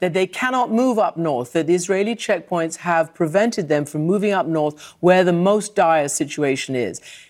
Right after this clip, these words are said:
We, C N N, have also conducted an investigation with all the geolocations and everything else, which show that Israel fired on an aid convoy February the fifth. So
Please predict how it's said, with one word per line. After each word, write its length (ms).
We, 360
C 260
N 140
N, 220
have 200
also 340
conducted 560
an 60
investigation 840
with 120
all 220
the 140
geolocations 1000
and 100
everything 340
else, 220
which 200
show 580
that 540
Israel 640
fired 600
on 280
an 180
aid 260
convoy 600
February 460
the 80
fifth. 600
So 380